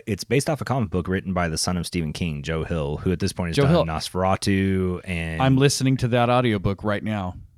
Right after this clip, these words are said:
Speaker 2: Nosferatu.
Speaker 1: Yeah. Um,
Speaker 2: Yeah.
Speaker 1: so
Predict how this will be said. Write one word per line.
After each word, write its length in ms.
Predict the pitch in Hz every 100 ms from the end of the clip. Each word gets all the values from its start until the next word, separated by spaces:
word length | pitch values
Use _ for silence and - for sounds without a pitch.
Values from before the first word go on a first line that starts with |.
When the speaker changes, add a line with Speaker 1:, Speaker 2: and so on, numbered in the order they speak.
| -
Speaker 2:
Nosferatu. 680 | 101 - 113 92 - 71 - _ -
Speaker 1:
Yeah. 340 | 98 82 - - _ _ _
Um, 160 | 101 98
Speaker 2:
Yeah. 200 | 92 -
Speaker 1:
so 240 | - 117